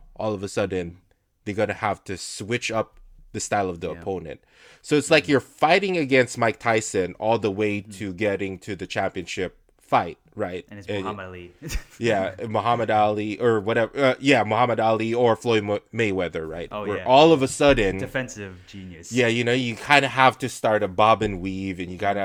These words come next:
Speaker 2: Mm-hmm.
Speaker 1: you know, it's more like, you know, more calculated, you know. So I think that's gonna be the narrative
Speaker 2: Mm.
Speaker 1: coming into this, this series. It's just like, you know,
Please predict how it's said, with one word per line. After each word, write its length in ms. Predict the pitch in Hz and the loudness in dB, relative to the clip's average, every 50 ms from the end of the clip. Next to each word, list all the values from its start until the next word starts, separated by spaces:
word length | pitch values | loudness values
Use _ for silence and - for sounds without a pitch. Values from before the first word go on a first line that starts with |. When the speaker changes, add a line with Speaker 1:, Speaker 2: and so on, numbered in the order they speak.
| 95 | -4
Speaker 2:
Mm-hmm. 80 | - 95 | -4 -6
Speaker 1:
you 100 | 117 113 | -6 -4
know, 140 | 101 98 101 | -4 -2 -4
it's 160 | 95 - - | -4 -4 -4
more 260 | 107 101 104 107 104 | -2 0 2 2 2
like, 340 | 98 95 90 87 85 _ - | 0 -2 -4 -6 -8 _ -8
you 140 | 107 104 95 | -6 -6 -4
know, 380 | 92 85 80 80 - - - - | -6 -6 -8 -10 -10 -12 -14 -16
more 220 | - 107 104 98 95 | -10 -8 -6 -6 -6
calculated, 880 | - 120 120 101 - 113 104 101 95 95 95 98 95 95 95 95 98 - _ _ - _ _ _ - | -4 -4 -4 -4 -4 -6 -4 -4 -4 -4 -4 -4 -2 -2 -2 -4 -6 -10 _ _ -20 _ _ _ -10
you 160 | 110 104 98 | -6 -6 -4
know. 420 | 95 95 92 92 92 92 92 95 _ _ _ _ _ _ _ _ _ | -2 -2 -2 -2 -2 -4 -6 -10 _ _ _ _ _ _ _ _ _
So 520 | - - - 131 117 110 107 107 107 - - _ _ _ _ _ _ _ _ _ _ _ _ _ _ | -8 -2 2 4 4 4 4 2 0 -2 -6 _ _ _ _ _ _ _ _ _ _ _ _ _ _
I 120 | - 117 | -6 -6
think 220 | 117 - 131 113 101 | -4 -4 -6 -2 2
that's 220 | 120 120 127 - | 2 2 2 2
gonna 220 | - 131 113 113 95 | 0 -2 -2 -2 -2
be 100 | 107 101 | -4 -6
the 120 | 87 98 | -6 -6
narrative 540 | 95 95 92 95 95 95 - 92 92 90 95 | -4 -2 0 0 0 0 0 -2 -4 -6 -8
Speaker 2:
Mm. 100 | 90 87 | -10 -10
Speaker 1:
coming 280 | - 113 95 98 95 | -6 -6 -6 -6 -6
into 280 | 92 92 90 - - 95 | -8 -8 -8 -10 -12 -12
this, 320 | 82 92 85 - - - - | -10 -10 -12 -12 -14 -18 -18
this 220 | - 90 92 90 - | -16 -16 -16 -16 -14
series. 480 | - 110 127 160 143 95 85 80 76 | -12 -10 -8 -8 -6 -6 -8 -8 -12
It's 160 | 80 76 - | -14 -18 -18
just 240 | - - 82 - - | -18 -16 -16 -14 -12
like, 260 | 87 82 82 85 - _ _ _ - _ - - - _ _ _ _ _ _ _ - - - - - - - - | -12 -12 -12 -12 -14 _ _ _ -20 _ -20 -20 -20 _ _ _ _ _ _ _ -18 -16 -14 -14 -14 -14 -12 -10
you 120 | 107 101 92 | -6 -4 -4
know, 260 | 92 92 95 98 | -2 -4 -4 -6